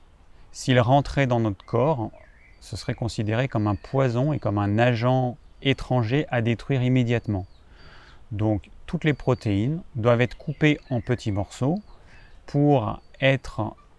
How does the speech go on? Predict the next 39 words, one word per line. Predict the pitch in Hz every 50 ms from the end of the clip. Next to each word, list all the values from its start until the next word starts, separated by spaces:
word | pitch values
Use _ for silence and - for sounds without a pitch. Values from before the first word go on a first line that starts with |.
| - - - - -
euh, | 110 95
pour | - - 110 98 104 101
devenir | 98 113 135 139 131 139 139 139 139 135 135 131 123 107 104
les | 104 107 107 104
éléments | 117 113 113 113 117 113
de | 110 107
base | 101 120 131 127 110
des | 107 113 104
pr-, | - - - 135 -
des | 123 117 117
protéines | - - 123 117 127 127 120
qu'on | - 110 107
appelle | 110 104 - 107 104
les | 101 92 113
acides | 123 117 - - 127 107
aminés. | 110 107 101 98 95 107 139 180 214 - - - - - - - - - - - - -
Et | - -
c'est | - 101
ça | - 147 156
qui | - - 120
va | 120 120
passer | - 113 - -
dans | 135 127 123
le | 110
sang. | - - 104 98
Donc, | 98 95 90 87
vos | 98 107 139 147 127 131
enzymes | 135 131 117 110 120 123 127 127 117
qu'il | - - - 107
y |
a | 101
dans | 98 98
les | 101 101 98
fruits, | - - 131 117
dans | 110
les | 101 92 85
légumes, | 85 87 87 107 143 170 160 127 - - - - - - - - - - - - -
vont | 104 104 120 127 127
être | 123 110 -